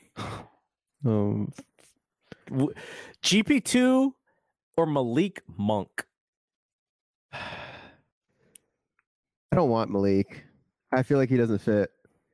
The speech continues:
Speaker 2: He is small, like G P. He's six three. They're both six three. Obviously, G P is a much better defender.
Speaker 1: Malik can't defend.
Speaker 2: Malik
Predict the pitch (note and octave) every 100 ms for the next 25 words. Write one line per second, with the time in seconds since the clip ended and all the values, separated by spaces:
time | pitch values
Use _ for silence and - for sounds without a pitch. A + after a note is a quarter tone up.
0 | _ _ _ _ - - _ _ C3+ D3+
1 | D#3 D3+ - G3 F3+ C#3 G#2+ C#3+ C3+ B2
2 | B2 A#2+ A2+ F#2+ A2 A#2 G#2 D#3 - -
3 | G#2+ A#2 G#2+ A#2 C3 B2+ - - - D#2+
4 | D2+ A2+ _ _ _ _ _ _ _ -
5 | C#3 C3+ C3 G#2 A#2+ C3 A2+ F2+ G2 G2
6 | A#2+ B2 - - F#2 D#2+ D2 - C2 -
7 | - - - A2 A2 B2 B2 C#3 - F#2+
8 | F#2 - A2+ G2+ - - - - _ _
9 | - G#2+ A2+ C3 C3+ F#3+ A3+ -